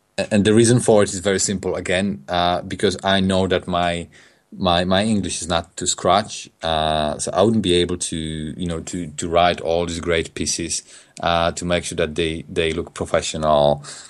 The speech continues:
uh, and they sound that they're supposed to be. Uh, so again, it's something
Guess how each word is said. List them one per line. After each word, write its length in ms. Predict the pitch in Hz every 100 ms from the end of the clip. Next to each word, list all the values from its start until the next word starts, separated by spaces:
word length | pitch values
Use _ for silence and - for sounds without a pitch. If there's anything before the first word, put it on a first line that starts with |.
| - -
uh, 540 | 82 80 80 80 78 78
and 140 | 95
they 80 | 82
sound 320 | - 95 90
that 120 | 85
they're 100 | 78
supposed 480 | 85 87 - 110 101
to 60 | 78
be. 320 | 80 82 107 - - - -
Uh, 460 | 87 87 85 85 -
so 200 | - 101
again, 320 | 95 117 85
it's 120 | 87
something 460 | - 95 87 87